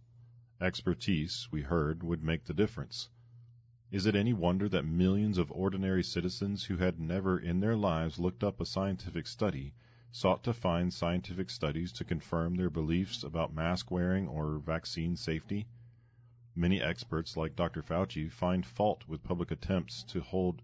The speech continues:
experts accountable, and there is no doubt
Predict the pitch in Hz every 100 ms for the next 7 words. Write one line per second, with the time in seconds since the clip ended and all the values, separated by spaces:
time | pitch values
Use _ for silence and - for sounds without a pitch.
0 | - 95 - - 78 - - 98 92 67
1 | 67 - - - - - - 98 110 120
2 | 98 113 98 101 98 76